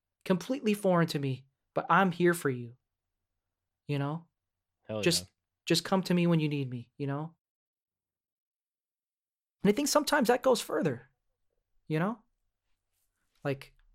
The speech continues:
Speaker 1: sometimes that has more weight.
Speaker 2: Yeah, I mean, a-, as far as, like, over the years, man, I, and, like, uh, just offering you support here and there, uh, I mean, I've just always just been a fan of you, bro.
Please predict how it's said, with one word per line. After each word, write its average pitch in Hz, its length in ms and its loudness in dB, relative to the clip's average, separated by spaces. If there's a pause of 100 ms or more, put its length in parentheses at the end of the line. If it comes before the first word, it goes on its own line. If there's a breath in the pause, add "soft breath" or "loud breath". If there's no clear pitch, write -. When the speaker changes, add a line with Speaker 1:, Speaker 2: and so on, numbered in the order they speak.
(120)
Speaker 1:
sometimes 185 400 -2
that 180 80 2
has 170 200 0
more 170 180 2
weight. 135 260 -4 (720)
Speaker 2:
Yeah, 143 240 2
I 123 80 2
mean, 127 220 -2
a-, 110 280 -6
as 123 220 -4
far 147 240 2
as, 147 120 2
like, 139 140 -2
over 135 220 0
the 117 80 0
years, 123 400 -2
man, 117 220 -2
I, 113 340 -2 (760)
and, 117 240 -2
like, 113 220 -4
uh, 95 80 -6
just 110 180 -8
offering 113 380 -2
you 110 100 -6
support 120 460 -4
here 113 160 -2
and 110 120 -2
there, 107 320 -4 (360)
uh, - 40 -6 (280)
I 110 100 -4
mean, 110 340 -4 (540)
I've 208 100 0
just 208 140 2
always 185 220 6
just - 160 -2
been 151 100 4
a 107 60 2
fan 143 340 2
of 101 140 -2
you, 95 140 -6
bro. 104 400 -6